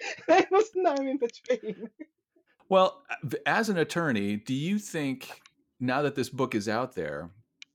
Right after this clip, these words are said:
Speaker 2: are you gonna get all the serial killers who get arrested? Are they gonna be asking for you to represent them because they're thinking, like, "Okay, she gets me. She understands." <laughs>
Speaker 1: <laughs> She understands me. We can work together.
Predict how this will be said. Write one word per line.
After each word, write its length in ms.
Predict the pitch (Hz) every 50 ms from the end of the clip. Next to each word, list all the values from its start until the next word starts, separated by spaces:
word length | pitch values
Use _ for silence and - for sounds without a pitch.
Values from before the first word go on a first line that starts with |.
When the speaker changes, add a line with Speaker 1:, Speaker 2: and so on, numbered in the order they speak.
| _ _ _ _ _ _ _ _ _ _ _ _ - -
Speaker 2:
are 80 | - 120
you 140 | 127 151 160
gonna 160 | 180 160 139
get 180 | 120 131 123
all 180 | 98 107 120 131
the 160 | 131 127 117
serial 420 | 113 - - 135 135 135 139 135 131
killers 440 | - - 135 131 131 135 135 -
who 80 | - 123
get 160 | 113 120 107
arrested? 500 | 107 104 107 107 110 - - 131 123 123
Are 120 | 95 104 107
they 100 | 104 110
gonna 160 | 117 113 110
be 240 | 107 110 104 101 -
asking 680 | 104 104 113 123 - - - 117 117 120 120 120 117 - - - - - - -
for 120 | - -
you 260 | 120 110 110 117 120 120
to 80 | 117 110
represent 560 | 110 113 110 107 - 107 - 110 107 110 107
them 180 | 120 123 127
because 380 | 120 117 107 - 110 107 104 -
they're 120 | 113 107
thinking, 380 | 107 - - 117 110 113 110 101
like, 160 | 98 92 -
"Okay, 180 | 127 123 - 98
she 200 | - - - 170
gets 320 | 143 - 131 127 - -
me. 160 | 104 85 76 -
She 200 | - - - 131
understands." 680 | 135 131 123 - - 123 113 113 107 95 - - - - -
<laughs> 60 | - 807 - - - _ _ _ _ _ _ _ -
Speaker 1:
<laughs> 200 | - - - -
She 160 | - 349 349
understands 720 | 339 339 339 349 - - - 330 311 311 349 370 349 - -
me. 140 | 247 208 196
We 80 | 208 220
can 220 | - - 254 269
work 200 | 277 277 254 -
together. 560 | - 302 277 - 247 262 285 254 202 160 -